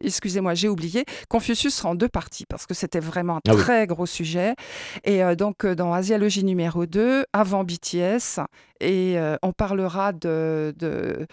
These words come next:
Speaker 1: comment chaque pays, la Chine, la Corée et le Japon, euh, vivent, euh, la pensée de Confucius aujourd'hui.
Speaker 2: Et donc, il y a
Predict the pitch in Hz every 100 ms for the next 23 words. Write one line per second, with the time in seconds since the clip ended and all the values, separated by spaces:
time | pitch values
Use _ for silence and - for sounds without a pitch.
0 | - - 233 247 262 262 - - 240 -
1 | - 190 175 208 233 208 214 - 214 277
2 | 269 - - - _ - 202 214 262 233
3 | 233 196 185 175 - 208 220 254 - -
4 | - - 190 180 170 165 220 254 208 180
5 | 180 170 170 208 202 226 190 - 185 214
6 | - 175 165 165 - 113 120 110 -